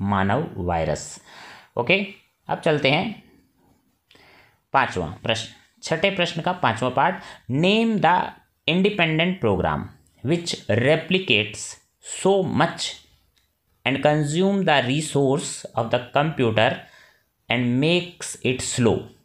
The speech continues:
आपके कंप्यूटर को स्लो बनाता है और रेप्लिकेट, अ, जो प्रोग्राम होता है उसका नाम बताना है। अ, तो उसका नाम है worm, डब्ल्यू ओ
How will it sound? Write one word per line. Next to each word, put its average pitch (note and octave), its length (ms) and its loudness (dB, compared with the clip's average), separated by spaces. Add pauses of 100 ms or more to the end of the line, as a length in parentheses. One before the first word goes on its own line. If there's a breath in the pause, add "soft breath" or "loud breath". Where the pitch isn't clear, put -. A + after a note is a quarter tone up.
(180)
आपके B2 400 0
कंप्यूटर B2 580 -2
को D3 300 -2
स्लो D3+ 360 0
बनाता B2 360 2
है B2 160 2
और A2+ 220 2
रेप्लिकेट, B2+ 720 -2
अ, B2 720 -2
जो A#2 280 -2
प्रोग्राम A2+ 480 2
होता A2 280 0
है B2+ 380 0 (140)
उसका - 540 -4
नाम F2+ 320 0 (140)
बताना F#2+ 340 0
है। G#2 420 -2 (800 soft breath)
अ, F2 240 0
तो E2+ 420 -6
उसका A2+ 280 -4
नाम A#2 220 2
है E3+ 300 -2 (280)
worm, G#2 420 2 (600)
डब्ल्यू B2+ 480 0
ओ C#3 240 2